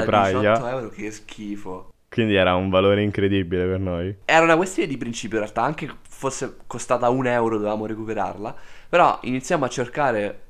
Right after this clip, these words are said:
Speaker 1: ovviamente era, appunto, l'acqua era altissima e ci guardavamo intorno ma non vedevamo molto. Abbiamo fatto quelle immersioni ovviamente a occhi aperti ma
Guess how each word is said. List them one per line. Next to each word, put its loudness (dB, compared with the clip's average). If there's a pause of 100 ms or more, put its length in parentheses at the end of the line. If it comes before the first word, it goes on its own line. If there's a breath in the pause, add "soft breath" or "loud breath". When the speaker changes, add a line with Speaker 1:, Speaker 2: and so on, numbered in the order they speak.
Speaker 1:
ovviamente -2
era, -4
appunto, -4
l'acqua -2
era -6
altissima -10 (320 soft breath)
e -4 (140)
ci -12
guardavamo 0
intorno 0
ma -4
non -6
vedevamo -4
molto. -6
Abbiamo -4
fatto -2
quelle -2
immersioni -4
ovviamente -6
a 0
occhi -4
aperti -6
ma -8